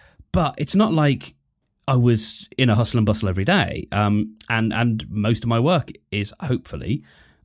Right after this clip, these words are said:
um, you know, there's, there's sort of bigger picture stuff, but actually the, the day-to-day stuff of my work, I've got plenty to do. But there's just that sort of underlying sense of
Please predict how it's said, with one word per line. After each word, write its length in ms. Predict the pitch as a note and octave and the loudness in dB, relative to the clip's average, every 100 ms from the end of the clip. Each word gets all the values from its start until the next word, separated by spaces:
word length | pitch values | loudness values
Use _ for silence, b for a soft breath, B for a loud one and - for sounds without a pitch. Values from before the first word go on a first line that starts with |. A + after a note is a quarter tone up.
| b | b
um, 640 | A2 G#2 G#2 G2+ G2+ G2 - _ | 0 2 2 0 0 -4 -8 _
you 80 | A2+ | -6
know, 100 | D2 | -4
there's, 240 | F#2+ F#2 | -4 -4
there's 180 | G#2 G#2+ | -4 -2
sort 100 | B2 | 0
of 300 | G#2+ F2 G2 | 0 -2 -2
bigger 260 | B2+ A#2 G#2 | 0 0 0
picture 360 | F#2 - - | 0 -2 -4
stuff, 340 | - - E3+ - | -4 -4 -4 -2
but 160 | G#3+ | -2
actually 260 | F#3+ - C#3 | -4 -2 -2
the, 120 | A#2 | -2
the 180 | A#2 B2 | -2 -2
day-to-day 720 | D3+ D3+ - B2+ C#3 A2+ A2 B B B B | 0 -2 -2 -2 0 2 -2 B B B B
stuff 360 | - C#3+ - | -2 0 0
of 100 | A2+ | 0
my 120 | A2+ | 2
work, 240 | A2+ D3+ B2 | 2 0 0
I've 100 | G#2 | -2
got 160 | F2+ | -2
plenty 220 | - B2 A2 | -2 0 0
to 100 | - | -2
do. 260 | F3 - - B B B B B - | -2 -4 -8 B B B B B -6
But 360 | G2+ B2+ - | 0 0 0
there's 200 | A2 G#2 | -2 -2
just 180 | - - | -4 -2
that 200 | A2 - | -4 -2
sort 160 | - A2+ | 0 2
of 60 | |
underlying 520 | A#2 A#2 G#2+ A2+ A2 G2 | 4 4 4 4 2 0
sense 420 | - B2 D2+ - | 0 0 0 -4
of 360 | F2+ E2+ E2 | -4 -4 -6